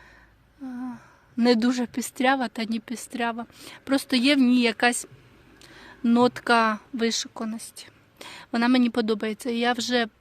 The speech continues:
придивилася їй компаньйона, насправді. Треба купити, бо розберуть. От завжди все, що я там собі надивлюся, хтось купує перший. І мені не дістається.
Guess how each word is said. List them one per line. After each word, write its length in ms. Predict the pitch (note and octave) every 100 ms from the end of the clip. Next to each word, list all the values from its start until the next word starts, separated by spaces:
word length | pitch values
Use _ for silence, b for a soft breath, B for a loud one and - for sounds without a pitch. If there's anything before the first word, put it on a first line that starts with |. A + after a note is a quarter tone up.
| - _ _
придивилася 840 | A#3+ A#3+ G#3+ A3+ A3+ G#3+ G#3 - A3
їй 320 | G#3 G#3+ G3+
компаньйона, 760 | - G#3+ - G#3+ G3+ E4+ A4+ F4+
насправді. 720 | D4+ - - A3+ A3 A3 A3+ _ B B B B B _ _
Треба 340 | A#3+ A#3+ A3
купити, 480 | G3+ A3+ - E4 C#4
бо 180 | G#3 A3+
розберуть. 600 | A#3 G#3+ G#3+ A3 G#3+ -
От 140 | G#3+
завжди 360 | - A3 G#3+ G#3+
все, 280 | G3+ - A3
що 240 | - -
я 140 | G#3+ G#3
там 240 | A#3 G#3+
собі 300 | - A3 A3+
надивлюся, 640 | A3 G#3+ A3+ B3+ D#4 D4
хтось 400 | A3+ - B3+ - - _ _ - B B B B B B
купує 460 | - A#3 C4 B3+ A#3+
перший. 640 | - A3 A3 - - A#3 b b b _ _ - _ _ _ - - B B B
І 80 | B3+
мені 300 | A#3 A#3+ C4
не 160 | B3+ A#3+
дістається. 1120 | G#3 A#3 - - A#3+ A3+ A3 G#3 - -